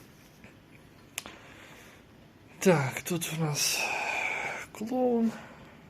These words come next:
е, Хепатос і десь там ще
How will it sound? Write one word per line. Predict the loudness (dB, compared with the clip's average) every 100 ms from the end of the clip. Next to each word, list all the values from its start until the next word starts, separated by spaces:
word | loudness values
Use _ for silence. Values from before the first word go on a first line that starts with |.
| -20 -20 -20 -20 -20 -20 -20 -20 -20 -20 -20 -20 -20 -20 -20 -20 -20 -20 -20 -20 -20 -20 -20 -14 -8
е, | -4 -2 -2 0 -2 -4 -8 -12 -14 -16 -16 -18 -18 -14 -6
Хепатос | -6 -4 0 2 2 0 -4 -4 -6 -10 -12
і | -10 -8 -6 -6 -6
десь | -6 -6
там | -8 -4 -2 0 0 -2 -10
ще | -4 -2 -2 -6 -8 -6 -4